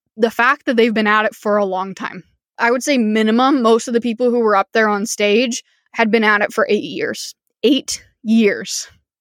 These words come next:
With most of them being longer than that, but most of them had been a minimum of eight years. You know, what's cool is it wasn't necessarily like, oh, when they hit year eight, that's when they were successful. <laughs>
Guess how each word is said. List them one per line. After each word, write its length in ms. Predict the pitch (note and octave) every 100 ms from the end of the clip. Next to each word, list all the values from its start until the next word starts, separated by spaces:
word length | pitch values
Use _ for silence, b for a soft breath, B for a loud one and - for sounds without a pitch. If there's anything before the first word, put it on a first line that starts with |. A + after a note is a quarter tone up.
| _ -
With 220 | A#3 -
most 240 | C#4 C#4
of 80 | B3+
them 180 | B3 A3
being 260 | G#3+ G3+
longer 320 | G3+ F#3+ F3+ G#3
than 160 | C#3
that, 240 | C3+ - A3+
but 80 |
most 260 | A3+ C#4 -
of 80 | E4+
them 180 | D4+ C4
had 140 | G#3+
been 160 | A3 A3
a 40 |
minimum 420 | A3 A#3 G#3+ G3+ -
of 160 | G#3
eight 220 | A3 A3
years. 420 | - B3+ F#3 G3+ - _ -
You 80 |
know, 100 | C4
what's 160 | B3+ A#3
cool 320 | - G4 D4
is 260 | G#3+ G#3 - -
it 140 | B3+
wasn't 300 | B3+ C#4+ D4
necessarily 420 | C4 - A#3+ A#3+
like, 220 | A3+ G3+ -
oh, 120 | D4
when 220 | A3 G#3+
they 120 | G#3+
hit 240 | G#3+ C#4 B3
year 340 | G#3 A3 A3 -
eight, 240 | G#3+ A#3+
that's 320 | G3+ A3+ -
when 160 | A3 A3
they 140 | G#3
were 120 | G#3 G3+
successful. 920 | - G3 - F#3 - - E4+ F#4
<laughs> 60 | G#4